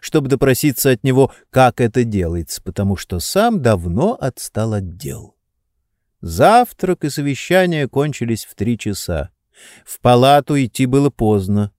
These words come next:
а завтра оказалась суббота, присутствия нет. Пришлось отложить до понедельника. Обломов отправился на Выборгскую сторону, на новую свою квартиру.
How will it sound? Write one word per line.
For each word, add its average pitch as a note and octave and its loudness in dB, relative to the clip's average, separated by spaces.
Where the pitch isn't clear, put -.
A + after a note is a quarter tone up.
а B2 2
завтра B3+ 2
оказалась A#3 0
суббота, A#2+ -4
присутствия C#3+ 2
нет. F2+ -4
Пришлось C#3 -4
отложить A#2 -4
до G#2+ -4
понедельника. - -10
Обломов C3+ 4
отправился C3 2
на A#2+ 0
Выборгскую B2 -2
сторону, G2 -2
на F#2+ -2
новую A3 0
свою G2+ -4
квартиру. E2+ -8